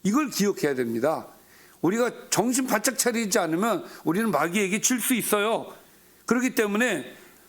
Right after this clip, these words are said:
마귀는 항상 우리를 호시탐탐 넘어뜨리려고, 전쟁하려고 항상 준비하고 있기 때문에 우리는 정신 차리고 이 사탄을 이기기 위해서 우리는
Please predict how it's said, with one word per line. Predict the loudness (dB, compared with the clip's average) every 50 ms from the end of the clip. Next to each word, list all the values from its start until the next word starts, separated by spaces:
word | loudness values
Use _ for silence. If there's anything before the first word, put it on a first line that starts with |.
| -20 -4
마귀는 | -2 0 2 2 2 0 0 2 2
항상 | 0 0 0 0 0 2 2 0
우리를 | 0 2 2 2 2 0 0 -4 -8 -14 -18 0 0
호시탐탐 | 2 2 2 -2 0 2 2 2 2 4 2 2 2 2 -4 -8 -12 -16 -20 -20 -2 0
넘어뜨리려고, | 0 2 2 0 -2 0 0 0 0 2 2 0 2 2 0 0 2
전쟁하려고 | 2 0 0 2 2 0 0 0 0 0 0 0 0 2 0 0 0 -2 -6 -12 -18 -20 -20 -20 -20 -20 -4 0
항상 | 0 2 2 2 0 0 0 -2
준비하고 | 0 0 0 2 2 2 2 2 2 0
있기 | 0 0 0 -2 0
때문에 | 0 0 0 2 2 2 2 0 -2 -4 -8 -14 -18 -20 -4
우리는 | -2 0 2 2 0 0
정신 | 0 0 0 0 0 0 0
차리고 | 2 2 2 2 2 0 0 0 -2 -8 -14 -10 -4
이 | 0 0 0
사탄을 | 2 0 0 0 0 0 0 2 2 0 0 0
이기기 | 0 0 0 0 -2 0 0 0 0
위해서 | 0 0 -2 0 2 2 0 0 -2 -8 -14 -16 -18 -20 -20 -20 -20 -8
우리는 | -4 -2 0 0 0 0 -2 -6